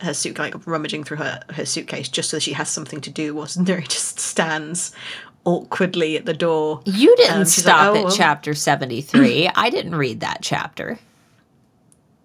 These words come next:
Speaker 1: Yeah.
Speaker 2: That was cha-, you said stop at seventy-three. I read, I read
Speaker 1: Yeah.
Speaker 2: to seventy-two.
Speaker 1: Oh, so you didn't get to her room?
Speaker 2: No,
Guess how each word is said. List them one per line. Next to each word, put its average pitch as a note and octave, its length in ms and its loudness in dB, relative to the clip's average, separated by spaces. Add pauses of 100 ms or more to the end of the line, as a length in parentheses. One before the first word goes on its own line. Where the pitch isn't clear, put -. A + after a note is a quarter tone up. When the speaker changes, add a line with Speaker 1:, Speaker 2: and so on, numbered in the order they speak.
(100)
Speaker 1:
Yeah. E4+ 280 4
Speaker 2:
That - 120 -2
was G#3+ 140 -4
cha-, - 320 2
you F#3+ 160 -4
said F#3+ 240 2
stop A#3+ 380 4
at - 100 -10
seventy-three. - 720 -10
I - 120 -2
read, D#3 440 0
I E3+ 120 2
read D3+ 200 0
Speaker 1:
Yeah. C#4 160 4
Speaker 2:
to C4+ 80 0
seventy-two. - 600 -4 (760)
Speaker 1:
Oh, A3 80 6
so A3+ 140 2
you G#3+ 60 6
didn't G#3 200 2
get F#3+ 180 2
to G3 60 -2
her F3+ 140 2
room? E3+ 340 2
Speaker 2:
No, D#3+ 640 4